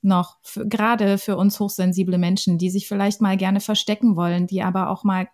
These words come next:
gucken wollen, wie, wie kann ich meinen Typ so ein bisschen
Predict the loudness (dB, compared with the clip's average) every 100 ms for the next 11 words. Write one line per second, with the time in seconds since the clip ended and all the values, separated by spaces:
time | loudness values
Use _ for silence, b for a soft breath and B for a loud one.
0 | -10 -6 0 0 0 0 0 0 -2 0
1 | 0 -2 b b b b b b _ -4
2 | 0 6 6 6 4 4 4 2 2 2
3 | 2 4 4 2 0 0 4 4 2 0
4 | -8